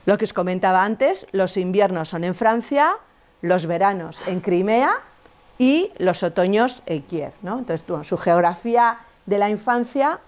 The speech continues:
es, es así, ¿no? Y luego, evidentemente, pues, con institutrices, amas de llaves, etcétera, ¿no? También hay que recordar que, eh, también, ¿no? En toda la novela rusa aparece, ¿no? El francés era la lengua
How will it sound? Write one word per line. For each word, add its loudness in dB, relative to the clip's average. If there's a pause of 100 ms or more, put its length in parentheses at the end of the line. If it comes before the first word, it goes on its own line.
(220)
es, -2 (280)
es 2
así, -2
¿no? 2
Y 0
luego, 4
evidentemente, -2
pues, -6
con -8
institutrices, 2
amas -4
de 0
llaves, 2
etcétera, -12
¿no? -8 (340)
También 2
hay -2
que -2
recordar 0 (120)
que, -4 (100)
eh, -6
también, -8
¿no? -6
En -6
toda 2
la 4
novela 2
rusa -2
aparece, -4
¿no? -8 (240)
El 0
francés 0
era 4
la 0
lengua 0